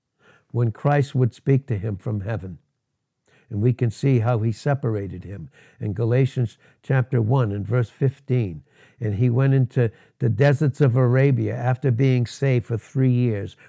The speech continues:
where he got all of this truth, this heavenly truth that's ours.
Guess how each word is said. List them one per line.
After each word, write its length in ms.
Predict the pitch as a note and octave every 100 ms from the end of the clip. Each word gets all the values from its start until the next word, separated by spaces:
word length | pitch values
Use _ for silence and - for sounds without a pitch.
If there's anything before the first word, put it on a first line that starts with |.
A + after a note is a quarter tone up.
| _
where 140 | A#2
he 100 | G#2+
got 220 | A#2+ A2+
all 300 | G2+ A#2+ E3+
of 80 | E3
this 200 | D3 C3+
truth, 420 | - - C#3+ G#2+ _ _
this 200 | - A#2+
heavenly 460 | - D#3+ D3+ C#3 C3+
truth 360 | - C3+ A#2+ -
that's 200 | G#2+ -
ours. 500 | A2+ G#2+ G#2 G2+